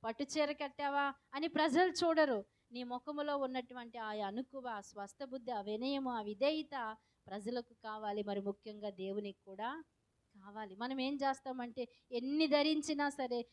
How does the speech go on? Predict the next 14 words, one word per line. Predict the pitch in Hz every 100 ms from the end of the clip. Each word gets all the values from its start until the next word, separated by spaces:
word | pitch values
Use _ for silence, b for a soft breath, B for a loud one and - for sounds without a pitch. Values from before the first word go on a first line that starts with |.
| _
నన్ను | 220 226
అందరూ | 220 247 262 269
చూస్తారు | 262 240 247 - 240
అనుకుంటాం. | 220 208 220 208 208
నువ్వు | 185 214 202
ఎన్ని | 196 226
ధరించినా | 247 254 247 262 254
ఎవరు | 226 220 233
నిన్ను | 233 226 240 302 359 _ _ _ _ - 202
చూడరు. | 214 262 233 196 _ -
నిన్ను | 226 226 -
చూడవలసింది | 240 285 285 294 302 294
ప్రజలు | 294 269 269 294 320
కాదు. | 330 320 294 240